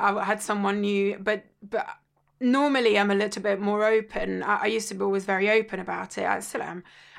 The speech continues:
Um, so it was very suspicious that I wasn't open about it. And, and, you know, they kept on asking, "So who are you seeing? What's the big deal? Like, what's it a secret? Who is he? Like, tell us." Um, and I was like, "Oh, whatever, I'll, I'll tell you when I see you," which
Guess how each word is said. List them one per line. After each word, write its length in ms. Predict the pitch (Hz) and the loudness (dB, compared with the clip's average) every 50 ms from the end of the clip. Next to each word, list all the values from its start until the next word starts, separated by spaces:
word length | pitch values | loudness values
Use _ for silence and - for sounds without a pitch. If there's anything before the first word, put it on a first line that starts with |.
| - | -2
Um, 280 | - 214 214 214 208 202 | 2 2 2 2 0 -2
so 140 | - - 233 | 0 2 4
it 80 | 240 | 4
was 120 | 247 247 240 | 4 2 2
very 220 | 277 285 302 294 | 2 2 2 0
suspicious 500 | - - 240 - - 240 202 - - 196 | -2 -6 -8 -2 -2 -2 0 0 -4 -4
that 120 | - - - | -2 -2 0
I 20 | 202 | 0
wasn't 280 | 214 214 202 202 190 | 0 0 0 0 -2
open 280 | 180 185 180 - 190 185 | -2 -4 -6 -8 -8 -8
about 400 | 180 175 165 170 180 180 - - | -6 -6 -6 -8 -8 -10 -6 -4
it. 160 | 196 190 185 - | -4 -4 -2 -4
And, 200 | 196 202 202 - | -4 -4 -4 -6
and, 280 | - 202 202 202 202 208 | -6 -4 -4 -2 -2 -2
you 60 | 208 | -2
know, 100 | 196 175 | -4 -4
they 80 | 190 196 | -6 -2
kept 240 | 226 202 202 - | -2 -4 -2 -2
on 80 | 208 208 | -2 0
asking, 360 | 202 202 196 - - 190 180 | 0 0 0 -2 -8 -10 -6
"So 120 | - 233 220 | -4 -2 -2
who 80 | 214 | 0
are 40 | 262 | 0
you 180 | 294 311 302 - | 0 0 0 -2
seeing? 400 | - - 220 294 339 254 196 202 | -2 -2 -2 -2 0 -2 -2 -4
What's 140 | 220 208 | -4 -4
the 100 | - 240 | -6 -4
big 180 | 214 233 220 202 | -4 -4 -4 -2
deal? 240 | 208 214 269 294 220 | 0 2 2 2 2
Like, 180 | 185 196 202 185 | 0 -2 -2 0
what's 240 | 196 214 208 214 - | 0 -2 -2 0 -2
it 60 | 233 | -4
a 40 | 214 | -4
secret? 560 | 208 - 254 294 - - 185 - - 196 - - - - - - - | -2 -4 -6 -6 -6 -6 -6 -6 -6 -6 -10 -14 -20 -20 -20 -8 -4
Who 60 | 226 | 0
is 220 | 220 226 262 285 247 | 2 2 2 0 -2
he? 160 | - 175 185 | -2 -2 -2
Like, 220 | 190 180 - - | -4 -6 -8 -8
tell 200 | - 208 202 254 | -4 -2 0 0
us." 380 | 254 175 170 175 - - - - _ - - - - - - - - - - - | 0 -2 -4 -8 -12 -14 -16 -18 _ -20 -20 -20 -20 -20 -20 -20 -20 -20 -4 0
Um, 260 | 233 226 226 220 233 | 2 2 2 2 2
and 80 | 240 240 | 2 2
I 40 | 247 | 2
was 100 | 262 277 | 4 4
like, 100 | 311 339 | 4 4
"Oh, 260 | 403 415 392 392 392 392 | 6 6 6 4 4 4
whatever, 300 | 359 320 294 285 285 285 | 2 2 2 2 2 2
I'll, 160 | 277 277 285 | 4 4 4
I'll 120 | 302 330 | 4 2
tell 160 | 330 - 277 | 2 0 0
you 80 | 254 240 | 0 0
when 120 | 233 220 | 0 -2
I 60 | 214 208 | -2 -2
see 240 | 202 - 202 196 | -4 -4 -4 -2
you," 260 | 196 202 196 196 196 196 | -2 -2 -2 -2 -2 -2
which 280 | 247 262 - - - | -4 -6 -6 -8 -10